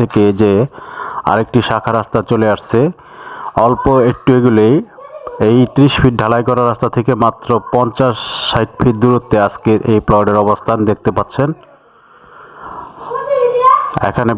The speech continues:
বি-, বিদ্যুৎ সুবিধা রয়েছে, এই যে দেখতে পাচ্ছেন বিদ্যুৎ রয়েছে, এখানে বিদ্যুৎ খুঁটি রয়েছে, আশেপাশে অসংখ্য বাড়িঘর রয়েছে দেখতে পাচ্ছেন। এই প্লটের এক কিলোমিটার ভিতরে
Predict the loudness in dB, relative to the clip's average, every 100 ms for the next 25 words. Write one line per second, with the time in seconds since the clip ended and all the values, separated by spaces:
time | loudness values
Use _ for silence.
0 | -4 0 0 2 0 0 2 2 2 2
1 | 2 2 2 2 0 0 0 0 -2 -2
2 | 0 0 0 -2 0 0 0 0 -2 0
3 | -2 0 -2 0 -2 -2 -4 0 2 2
4 | 0 0 2 2 -2 -8 -20 -20 _ _
5 | -20 -20 -18 -12 -8 -2 -2 0 -2 -2
6 | -2 -2 -2 -2 -2 -2 0 0 0 2
7 | 0 0 0 0 -2 -2 -2 -2 -4 -2
8 | -2 0 -2 -6 -10 -10 -12 _ _ -10
9 | -10 -8 -6 -6 -4 -2 0 2 2 4
10 | 2 2 -2 -6 -10 -12 -12 -8 -2 0
11 | 0 0 0 0 0 2 0 0 2 2
12 | 2 2 2 0 0 0 2